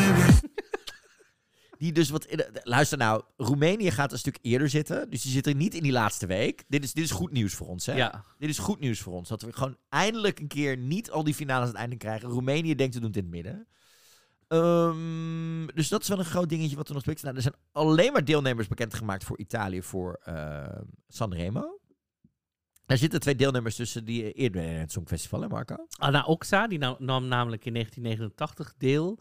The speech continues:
Speaker 2: eh, in Italië, namens, eh, namens Italië in het Songfestival. En werd ze negende. En ook, eh, Marco Mengoni, die, eh, deed in tweeduizend dertien mee voor Italië met L'Essenziale. In, die werd zevende in Malmö.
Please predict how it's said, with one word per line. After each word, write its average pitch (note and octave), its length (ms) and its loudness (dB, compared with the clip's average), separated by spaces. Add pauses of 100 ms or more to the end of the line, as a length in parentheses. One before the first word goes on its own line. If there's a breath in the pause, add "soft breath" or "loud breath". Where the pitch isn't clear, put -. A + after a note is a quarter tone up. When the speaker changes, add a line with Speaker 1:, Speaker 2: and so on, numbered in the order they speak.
(400 loud breath)
Speaker 2:
eh, A#2+ 360 2
in B2+ 80 0
Italië, C3+ 640 0
namens, B2 340 0
eh, A2+ 220 0
namens B2 340 2
Italië B2 340 0
in A#2+ 80 -2
het - 240 -6
Songfestival. D3+ 920 -4 (520 loud breath)
En C#3+ 100 2
werd B2+ 140 4
ze - 80 -10
negende. D3+ 360 0
En C3+ 160 -2
ook, D3+ 260 0
eh, - 160 -8
Marco A#2 580 2
Mengoni, A2 920 4
die, A2+ 360 -8
eh, G#2+ 220 -4
deed G#2 420 -4
in G2+ 240 -10
tweeduizend G2 380 -8
dertien D#3 280 4
mee G2+ 200 0
voor E2 100 -10
Italië G2 300 -4
met G2+ 140 -6
L'Essenziale. A#2 1040 0 (320)
In, A2+ 260 -12
die A2 220 -6
werd A2 200 2
zevende G2 340 0
in G2+ 180 -2
Malmö. F#2 760 0